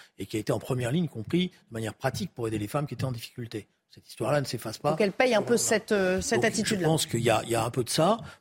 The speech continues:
Speaker 1: Maintenant, je pense que c'est une attitude qui est pas habile sur le plan politique, parce que ça martyrise le front, la, la députée du Front National. Moi, je l'aurais reçue et j'aurais montré le travail réel que fait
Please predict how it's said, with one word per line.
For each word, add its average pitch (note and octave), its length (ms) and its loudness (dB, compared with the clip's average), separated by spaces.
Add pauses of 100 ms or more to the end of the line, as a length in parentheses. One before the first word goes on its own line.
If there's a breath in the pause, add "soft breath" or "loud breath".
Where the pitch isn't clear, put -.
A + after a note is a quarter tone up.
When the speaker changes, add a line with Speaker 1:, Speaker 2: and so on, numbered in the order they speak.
Speaker 1:
Maintenant, C3 180 2
je D3 100 2
pense D3+ 180 0
que - 40 -6
c'est C#3 160 -6
une C3+ 60 0
attitude A#2 520 -6 (340 loud breath)
qui - 80 -4
est - 20 -10
pas D3+ 260 4
habile E3 640 4 (140)
sur - 140 -8
le A2 40 -10
plan B2+ 140 0
politique, B2 400 0
parce C3+ 160 2
que C3+ 220 -2
ça - 180 2
martyrise C#3 580 0
le G#2 80 -4
front, B2 200 -12
la, A#2 160 -4
la A2+ 140 -4
députée B2 320 -6
du A#2+ 100 -6
Front - 160 -10
National. D3 480 0 (260 soft breath)
Moi, C#3 160 0
je A#2 80 -2
l'aurais G#2+ 200 0
reçue A#2 340 -2
et - 20 0
j'aurais A#2+ 180 0
montré A#2 280 -4
le D#3 100 0
travail A#2+ 340 -2
réel D3 340 0 (280 soft breath)
que B2 120 -4
fait - 360 0